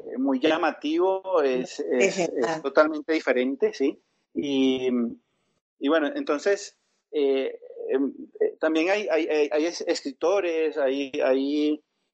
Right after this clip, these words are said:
Speaker 1: eh, por ejemplo, en tema de, de, de la escritura, no-, nos llegó un documento,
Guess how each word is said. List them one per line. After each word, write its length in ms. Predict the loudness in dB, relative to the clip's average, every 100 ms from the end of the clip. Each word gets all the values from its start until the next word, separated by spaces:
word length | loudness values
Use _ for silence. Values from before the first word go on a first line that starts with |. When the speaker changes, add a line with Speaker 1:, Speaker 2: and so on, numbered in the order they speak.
| -2
Speaker 1:
eh, 220 | 0 2
por 180 | 2 2
ejemplo, 180 | 0
en 80 | 0
tema 220 | 0 2 2
de, 180 | 0
de, 300 | 0 0 0
de 100 | 2
la 60 | 0
escritura, 580 | 0 -2 4 4 4 0
no-, 300 | -2 0 0
nos 220 | -2 0 0
llegó 180 | 0
un 100 | 4
documento, 880 | 4 4 0 0 0 0 -2 -2 -8